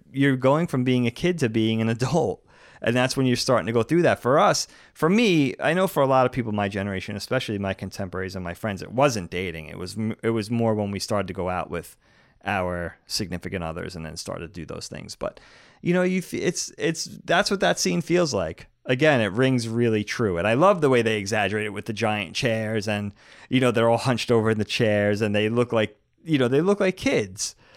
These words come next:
You know, again, coming off the scene of sitting on the bed together and that awkward moment of, you know, going in for the kiss and trying to look like you're interested in looking at the yearbook and, "Oh, look at this," you know.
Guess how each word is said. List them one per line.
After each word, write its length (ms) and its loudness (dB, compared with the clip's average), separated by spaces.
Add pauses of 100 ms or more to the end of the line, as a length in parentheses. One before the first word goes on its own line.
(180)
You 100 2
know, 120 4
again, 340 2
coming 280 0
off 200 0
the 80 -4
scene 360 0
of 360 0
sitting 320 0
on 100 0
the 80 -2
bed 200 -2
together 360 -2
and 140 -4
that 100 -6
awkward 400 -4
moment 320 -2
of, 380 -8
you 160 -4
know, 300 -6 (680)
going 280 0
in 100 0
for 140 -2
the 80 -2
kiss 400 -2
and 120 -4
trying 260 -2
to 120 -4
look 100 -4
like 140 -10
you're 120 -6
interested 340 -8
in 60 -6
looking 200 -6
at 100 -8
the 80 -10
yearbook 400 -8
and, 120 -8
"Oh, 180 -6
look 180 -10
at 100 -10
this," 280 -8
you 60 -10
know. 180 -12